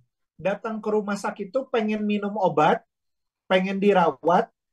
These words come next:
atau pengen sehat? Pengen sembuh ya.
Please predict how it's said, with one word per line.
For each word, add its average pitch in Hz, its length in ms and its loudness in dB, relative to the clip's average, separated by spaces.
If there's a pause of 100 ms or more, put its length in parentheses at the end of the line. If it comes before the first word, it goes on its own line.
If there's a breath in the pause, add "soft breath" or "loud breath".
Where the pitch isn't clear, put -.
(180)
atau 240 320 2
pengen 226 320 -2
sehat? 240 400 -2 (2250)
Pengen 170 280 -4
sembuh 233 360 4
ya. 190 160 4